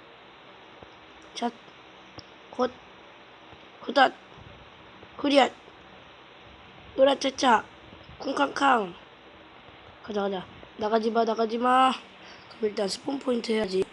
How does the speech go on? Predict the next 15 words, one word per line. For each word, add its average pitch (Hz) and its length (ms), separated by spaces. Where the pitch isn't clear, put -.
스폰 240 480
포인트. 220 1080
이쪽으로 208 380
가서 247 800
이쪽으로 202 380
가는 196 320
것 180 80
같아. - 260
이쪽으로 185 260
가서 226 500
이쪽으로 185 440
간 175 260
다음에 175 360
이쪽으로 170 420
가서 226 640